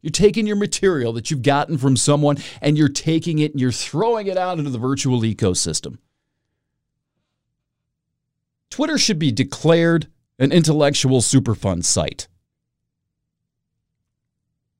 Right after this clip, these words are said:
In a sane world, again,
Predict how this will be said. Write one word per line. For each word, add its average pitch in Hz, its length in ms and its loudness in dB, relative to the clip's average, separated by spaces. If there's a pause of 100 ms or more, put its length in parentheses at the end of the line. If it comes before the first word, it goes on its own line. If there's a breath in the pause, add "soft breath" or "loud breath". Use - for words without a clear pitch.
(1200)
In 190 140 -2
a 185 60 4
sane 247 440 2
world, 202 340 2
again, 165 600 0